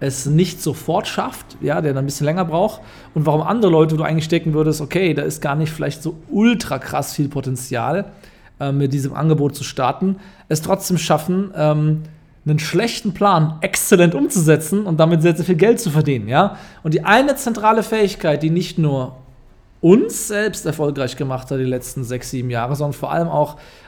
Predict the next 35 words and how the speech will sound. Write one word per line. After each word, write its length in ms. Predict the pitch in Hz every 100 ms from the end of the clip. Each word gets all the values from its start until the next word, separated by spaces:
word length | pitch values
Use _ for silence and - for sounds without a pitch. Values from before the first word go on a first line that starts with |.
| -
ähm, 480 | 143 143 143 143 156
die 100 | 160
Kunden 460 | 156 202 226 220 175
erfolgreich 520 | 180 147 151 151 135
macht 240 | 147 135 -
bei 60 |
uns 120 | 139
im 80 | 143
Coaching, 500 | 139 156 190 - 143
die 60 | 135
über 140 | 135
Nacht 500 | 131 143 208 - -
quasi 380 | - 143 135 127
diese 260 | 131 127 135
Riesenerfolge 680 | 151 147 135 - 190 185 123
haben, 380 | 120 127 185 - - - - -
ist 180 | 151 -
die 160 | 165 165
eine 220 | 160 165
Fähigkeit, 760 | 165 151 151 - 143 143 - - - - - -
ganz 280 | - 170 190
stumpf, 480 | - - 160 185 185 - - - -
blind, 480 | - 135 170 196 190 - - - -
ohne 180 | 147 170
nachzufragen, 840 | 170 165 - - 151 160 160 165 156
ohne 260 | 139 156 156 -
lang 200 | 143 170
drüber 160 | 156
nachzudenken, 560 | 143 156 - 147 147 156
eine 80 | 156
Anleitung 320 | 185 151 131
folgen 260 | - 117 113
zu 120 | 107
können. 280 | 117 104 - - - - - -
Ja? 320 | 131 175 185